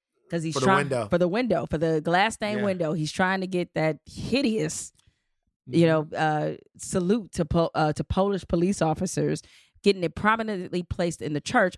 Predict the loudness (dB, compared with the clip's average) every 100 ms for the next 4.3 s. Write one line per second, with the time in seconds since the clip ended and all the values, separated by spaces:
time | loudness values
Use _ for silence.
0 | -4 -4 -4 -4 -2 -2 -2 -4 -4 -8
1 | -6 -6 -8 0 2 2 -2 -6 -6 _
2 | _ _ _ _ _ _ -2 0 2 2
3 | 2 0 -6 -8 -8 -6 -6 -6 -6 -8
4 | -6 -6 -6